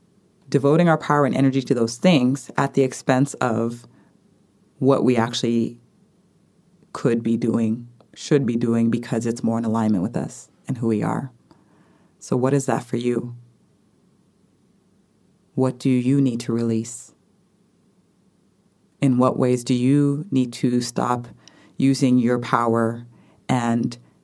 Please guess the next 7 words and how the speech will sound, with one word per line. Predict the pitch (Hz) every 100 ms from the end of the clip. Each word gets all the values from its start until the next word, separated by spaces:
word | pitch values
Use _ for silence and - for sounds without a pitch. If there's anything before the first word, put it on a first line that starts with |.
| _ -
devoting | 139 131 131 127
your | 117
energy | 127 123 123
to, | 117 - 127 120 120 120 - _ _ _ _ _ _ _ _
so | - 139
that | 123 -
you | 123 120 120 117 120